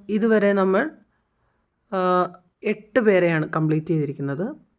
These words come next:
നമുക്ക് സഹോദരൻ അയ്യപ്പൻ വരെയുള്ള കാര്യങ്ങൾ നമ്മൾ കഴിഞ്ഞ ക്ലാസ്സുകളിലായിട്ട് കംപ്ലീറ്റ് ചെയ്തു. അപ്പം ഇതുവരെയുള്ള കാര്യങ്ങളൊക്കെ, ആ, വളരെ നമ്മൾ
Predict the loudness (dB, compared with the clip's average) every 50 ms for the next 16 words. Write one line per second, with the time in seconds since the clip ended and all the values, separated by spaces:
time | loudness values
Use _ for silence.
0 | _ _ -12 -12 -8 -8 -8 -10 -10 -10 -8 -8 -4 -4 -4 -4 -4 -4 -4 -4
1 | -2 -2 -2 -2 -4 -4 -4 -4 -2 -2 -2 0 0 0 0 0 -2 -2 -4 -6
2 | -10 -18 _ _ _ -8 -6 -4 -4 -4 -4 -4 -6 -8 -14 -20 _ _ -6 -4
3 | -2 -2 -2 -2 -4 -4 -4 -4 -2 -2 -2 -4 -4 -4 -6 -6 -6 -8 -8 -6
4 | -6 -6 -6 -6 -6 -8 -10 -12 -10 -10 -8 -6 -8 -8 -8 -12 -14 -16 -16 -20
5 | _ _ _ _ _ _ _ _ _ _ _ _ _ _ _ _ _ _ _ _
6 | _ -20 -10 -6 -6 -4 -4 -6 -6 -4 -2 2 2 2 2 2 2 2 2 2
7 | 0 0 0 0 -2 -2 -4 -4 -4 -4 -6 -6 -8 -8 -14 _ _ -8 -6 -4
8 | -4 -4 -2 -2 -4 -4 -4 -2 -2 0 2 2 0 0 0 -2 -4 -8 -8 -4
9 | -2 0 0